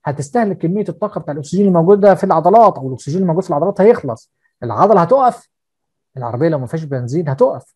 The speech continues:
طب عضلاتك لو ما فيش فيها اكسجين هتقف؟ لا، هتنتج طاقه بس الطاقه هتكون اقل، فلذا تلاقي رجليك تبدا تشد معاك، يحصل فيها شد عضلي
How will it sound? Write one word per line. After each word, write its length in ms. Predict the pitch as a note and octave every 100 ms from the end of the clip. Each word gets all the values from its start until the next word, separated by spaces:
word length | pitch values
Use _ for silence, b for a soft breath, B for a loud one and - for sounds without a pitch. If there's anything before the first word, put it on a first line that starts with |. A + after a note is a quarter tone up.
| _ -
طب 160 | A#2+
عضلاتك 400 | A2 B2+ E3+ F3+
لو 60 | C3+
ما 100 | B2+
فيش 160 | D#3+ -
فيها 120 | D#3
اكسجين 400 | C3+ C3 B2+ A#2+
هتقف؟ 360 | - - - -
لا، 120 | F3+ - _ _ _ _ _ _ _ -
هتنتج 360 | E3 G3+ -
طاقه 300 | - - D#3+
بس 200 | C3 -
الطاقه 260 | C#3 E3 C3+
هتكون 240 | C#3+ D#3
اقل، 440 | D3 D3+ D#3 A#2+ G#2+ _ _ _
فلذا 280 | B2+ C3+ C3
تلاقي 220 | C#3 C3+
رجليك 320 | B2 C#3 C#3
تبدا 240 | C#3 B2+ A#2+
تشد 500 | B2+ - F3 C3 A2
معاك، 320 | A#2 A#2+ _ _ _ _ _ -
يحصل 240 | - - A2+
فيها 140 | A#2+
شد 280 | - C#3 B2
عضلي 420 | A#2+ A2+ G2+